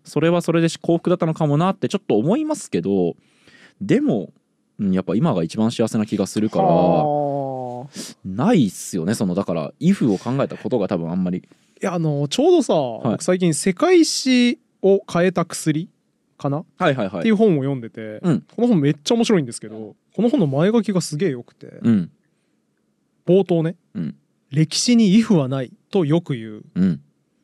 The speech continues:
Speaker 2: 「すでに起きてしまった事柄に対し、もしああだったら、もしこうなっていたらと、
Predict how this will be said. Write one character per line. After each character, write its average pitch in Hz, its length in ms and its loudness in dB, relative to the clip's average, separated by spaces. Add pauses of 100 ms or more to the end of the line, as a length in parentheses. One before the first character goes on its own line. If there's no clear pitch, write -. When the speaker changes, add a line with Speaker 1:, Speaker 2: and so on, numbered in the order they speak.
(100)
Speaker 2:
「す - 160 -8
で 247 120 2
に 151 120 2
起 156 80 -2
き - 60 -20
て 160 80 0
し 147 60 -2
ま 143 80 0
っ 127 40 -12
た 143 80 -10
事 143 200 -4
柄 135 160 -4
に 131 80 -6
対 135 160 -4
し、 135 280 -8
も 160 120 2
し 175 120 -2
あ 156 80 2
あ 156 40 0
だ 143 80 -2
っ 127 40 -4
た - 140 -14
ら、 113 100 -16 (120)
も 151 80 -2
し 147 120 -4
こ 143 140 -4
う 139 40 0
な 147 80 0
っ 143 40 -8
て 139 100 -10
い 131 60 -8
た 123 100 -6
ら 113 120 -8
と、 127 160 -14